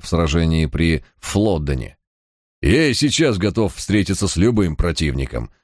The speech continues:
пророкотал герцог. «Но надо признать, соотношение сил отнюдь не в нашу пользу. Когда три года назад мне пришлось подавлять восстание на севере,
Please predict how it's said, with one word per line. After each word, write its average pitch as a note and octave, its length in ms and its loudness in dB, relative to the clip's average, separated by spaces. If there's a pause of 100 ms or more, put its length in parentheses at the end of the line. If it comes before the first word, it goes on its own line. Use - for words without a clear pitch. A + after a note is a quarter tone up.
(220)
пророкотал C#2+ 640 0
герцог. B1 500 -6 (380)
«Но D2 100 2
надо B2 240 2
признать, A#2 560 0
соотношение A2 600 0
сил A2+ 240 2
отнюдь A2 460 0
не G2+ 120 2
в G2 60 2
нашу F#2+ 320 0
пользу. C2+ 500 -2 (320)
Когда F#2 280 4
три F#2 120 2
года G2 220 2
назад G2 480 2
мне F2+ 180 0
пришлось F2+ 520 0
подавлять F#2 480 2
восстание F#2 480 2
на F#2+ 100 2
севере, E2+ 540 0